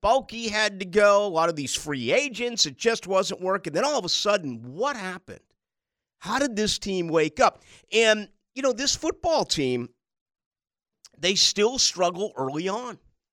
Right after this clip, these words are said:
You know, we talked about it two weeks ago in Tennessee. You're down seven nothing.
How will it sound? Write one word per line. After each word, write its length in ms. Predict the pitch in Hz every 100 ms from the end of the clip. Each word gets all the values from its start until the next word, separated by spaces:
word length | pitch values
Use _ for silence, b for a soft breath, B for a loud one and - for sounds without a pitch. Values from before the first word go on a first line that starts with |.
| _ _ _ _ -
You 80 | 147
know, 120 | 196
we 120 | 233
talked 280 | 185 185 -
about 180 | 196 214
it 120 | 214
two 160 | - 226
weeks 280 | 208 -
ago 260 | 175 143 123
in 80 | 120
Tennessee. 500 | 156 160 156 170 185
You're 180 | 165 120
down 220 | 135 135
seven 400 | - 202 180 165
nothing. 360 | 151 - 117